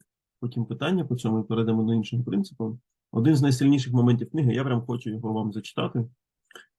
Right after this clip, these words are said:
Франко розповідає, як одного разу, е, всі ув'язнені до смерті, втомлені після робочого дня, відпочивали на підлозі барака, забіг товариш і покликав вийти подивитись на чудовий захід сонця.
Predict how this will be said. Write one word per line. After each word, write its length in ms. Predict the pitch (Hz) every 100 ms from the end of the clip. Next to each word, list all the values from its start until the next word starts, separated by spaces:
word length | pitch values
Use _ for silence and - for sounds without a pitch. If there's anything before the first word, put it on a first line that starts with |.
| _
Франко 340 | 131 175 156
розповідає, 580 | 135 127 123 127 156 185
як 140 | 131
одного 280 | 123 127 127
разу, 420 | 135 156 135 123 - _ _ _ -
е, 320 | 110 110 107 - - _ _ _ _ _ _ _
всі 300 | - - 127
ув'язнені 560 | 110 135 143 123 110
до 100 | 107
смерті, 400 | 113 127 131 127
втомлені 560 | 98 - 131 123 110 104
після 340 | 113 117 107
робочого 500 | 110 107 110 113 104
дня, 340 | 98 123 147 - _ _ _ _ _ _ _ -
відпочивали 540 | 107 - 123 123 123 113
на 80 |
підлозі 340 | 107 110 113 110
барака, 480 | 113 139 151 123 - _ _ _ _ -
забіг 380 | 107 113 127
товариш 460 | 127 117 156 143 -
і 100 | -
покликав 440 | 120 110 135 117 104
вийти 260 | 131 127
подивитись 480 | 123 185 120 123 -
на 60 | 104
чудовий 360 | 107 117 113
захід 300 | 104 120 117
сонця. 380 | - 104 98 -